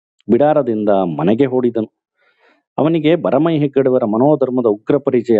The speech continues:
ಚೆನ್ನಾಗೇ ಇತ್ತು. ಹಿಂದಿನ ದಿನವೇ ಕಾಗದಕ್ಕೆ ಉತ್ತರ ತೆಗೆದುಕೊಂಡು ಬರಬೇಕಾಗಿದ್ದ ಗುತ್ತಿ ಒಂದು ದಿನ ತಡವಾಗಿ ಬಂದದ್ದು ಮಾತ್ರವಲ್ಲದೆ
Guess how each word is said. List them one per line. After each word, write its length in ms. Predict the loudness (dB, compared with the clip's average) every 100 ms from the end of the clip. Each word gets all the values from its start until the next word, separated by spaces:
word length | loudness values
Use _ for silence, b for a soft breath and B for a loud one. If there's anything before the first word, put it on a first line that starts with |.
| 0
ಚೆನ್ನಾಗೇ 500 | -2 -2 0 2 2
ಇತ್ತು. 460 | 0 -4 -6 -6 _ _ _ _ _ _ _ -2
ಹಿಂದಿನ 360 | 2 2 2 2
ದಿನವೇ 360 | 2 2 0
ಕಾಗದಕ್ಕೆ 540 | 2 0 0 0 0 0
ಉತ್ತರ 380 | 0 0 0
ತೆಗೆದುಕೊಂಡು 480 | 2 0 0 0 0
ಬರಬೇಕಾಗಿದ್ದ 640 | 0 0 0 0 0 0 -2
ಗುತ್ತಿ 420 | -2 -4 2 2
ಒಂದು 340 | 2 0 0
ದಿನ 200 | 2 0
ತಡವಾಗಿ 480 | 0 0 2 2 0
ಬಂದದ್ದು 440 | -2 -2 -2 -2
ಮಾತ್ರವಲ್ಲದೆ 760 | 0 -2 -2 0 0 0 0